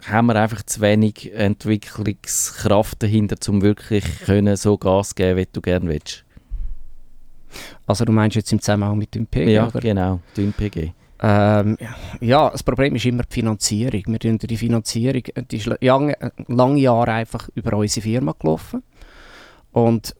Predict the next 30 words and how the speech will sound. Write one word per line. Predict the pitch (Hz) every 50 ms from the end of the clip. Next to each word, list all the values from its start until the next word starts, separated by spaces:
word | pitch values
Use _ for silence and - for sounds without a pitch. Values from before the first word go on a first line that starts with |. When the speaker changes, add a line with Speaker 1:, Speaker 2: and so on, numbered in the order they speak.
| _
Speaker 2:
ähm, | - 120 120 120 117 117 117 117 113 -
jetzt | - 117 120 127 143 160 - - - - - - - - - - - -
ist | 123 123 - -
es | 143
auch | 123 120 127 120
so, | - 127 123 131 127
dass | 131 - 127
wir | - -
zum | - 135 - - -
Teil | 117 110 110 110 110
diejenigen | 110 117 123 139 143 - 123
haben, | 117 117 117 117 113 -
also | - 101 110 -
Agenturen, | - 110 - 120 - - - 107 107 127 147 156 143
kleinere, | - 139 139 135 135 131 131 135 135 135 - - -
die, | - 127 117 113 113 110 110 113 110 65 60 - - - - -
ähm, | - 107 117 113 - - 123 - - - 185 - - - -
pro | - - 110 113 117 117
Modul, | 117 120 113 110 - 127 135 156 165
was | 156 -
sie | - 156 147
einsetzen, | 143 147 147 - 151 139 - - - 120
oder | 123 117 -
pro | _ - 123 117 117 - -
dümp | 120 110 - -
G, | 120 127 139
was | - 143 147 - -
sie | - -
einsetzen, | - 131 131 - - 135 - - - 135 -
tun | 120 113 107